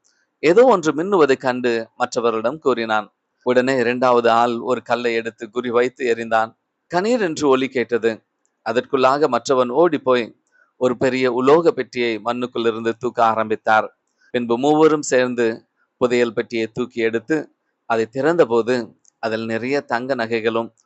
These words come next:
பொற்காசுகளும் இருப்பதை கண்டனர். ஆள் நடமாட்டம் இல்லாத ஒரு இடத்தில்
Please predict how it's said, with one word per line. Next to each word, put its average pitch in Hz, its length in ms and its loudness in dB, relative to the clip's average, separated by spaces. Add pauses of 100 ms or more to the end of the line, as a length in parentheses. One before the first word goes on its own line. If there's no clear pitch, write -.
(300)
பொற்காசுகளும் 135 760 -2
இருப்பதை 120 320 -2
கண்டனர். 123 520 -6 (460)
ஆள் 117 180 0
நடமாட்டம் 117 540 -2
இல்லாத 127 400 0
ஒரு 120 280 0
இடத்தில் 120 480 -4